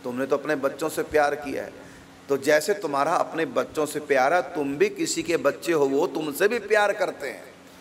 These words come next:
इसलिए उनके प्यार को कभी ठुकराना नहीं चाहिए, कभी तिरस्कार उनका नहीं करना चाहिए। तो सर्वप्रथम मनुष्य को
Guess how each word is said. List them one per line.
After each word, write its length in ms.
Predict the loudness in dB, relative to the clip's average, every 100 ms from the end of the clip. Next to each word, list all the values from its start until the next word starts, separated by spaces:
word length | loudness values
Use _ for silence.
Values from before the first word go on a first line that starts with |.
| -20 -8
इसलिए 320 | -4 0 2 2
उनके 400 | -2 -8 -4 -4
प्यार 340 | 2 2 2
को 120 | 0 -4
कभी 260 | -4 -6
ठुकराना 560 | -8 -8 0 2 2 0
नहीं 200 | -2 -4
चाहिए, 300 | 0 0 0
कभी 280 | 0 -2 0
तिरस्कार 560 | -2 -6 -6 -2 0 0
उनका 320 | -2 -4 -2 -2
नहीं 240 | -4 -10
करना 320 | -8 -8 -8
चाहिए। 380 | -12 -12 -14 -16 -18 -20 -20 -20 -20 -20 -8
तो 140 | -2 0
सर्वप्रथम 760 | 4 4 4 2 -2 0 -2 -2
मनुष्य 460 | -4 -2 0 0
को 260 | 0 -2 -8